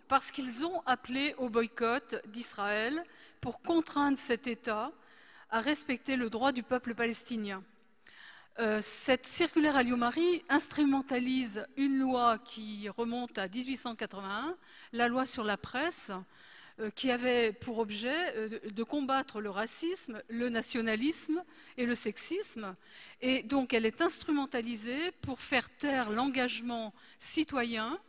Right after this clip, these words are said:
en accusant les militants B D S de discrimination et d'appel à la haine raciale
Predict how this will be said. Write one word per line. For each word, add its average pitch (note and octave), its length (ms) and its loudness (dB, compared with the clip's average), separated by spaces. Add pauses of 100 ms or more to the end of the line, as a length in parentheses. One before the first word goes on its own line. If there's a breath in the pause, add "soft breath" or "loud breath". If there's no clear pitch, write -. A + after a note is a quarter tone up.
(360 loud breath)
en A#3 180 -2
accusant C#4+ 360 -2
les C4 120 0
militants B3 320 -4
B G#3+ 80 -4
D G3+ 160 -2
S G#3+ 380 -2
de G#3+ 360 -2
discrimination C4+ 1200 -2 (540 loud breath)
et A#3+ 140 -4
d'appel C4 400 4
à A3 80 6
la G#3+ 120 4
haine A3 140 0
raciale G#3+ 720 -2